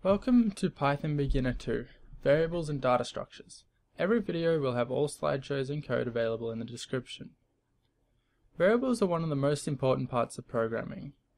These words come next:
Variables allow us to store data. We can store different values like integers, real numbers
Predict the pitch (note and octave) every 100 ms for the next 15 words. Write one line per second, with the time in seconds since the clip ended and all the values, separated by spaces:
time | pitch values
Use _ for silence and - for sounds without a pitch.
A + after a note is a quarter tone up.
0 | - D3 F3+ F#3+ F#3+ E3 C3+ C3+ C3 B2+
1 | - A#2+ A#2+ A#2+ A#2+ A2+ - - _ _
2 | _ _ _ _ _ _ _ D#3 D3+ D3+
3 | - A#3 G#3 G3 F3+ C#3 C3+ B2 A#2 A#2+
4 | B2 - D3 D#3+ D#3+ G3+ G3 - _ -
5 | - D3 F#3+ E3+ C#3+ C3+ C3+ C3+ -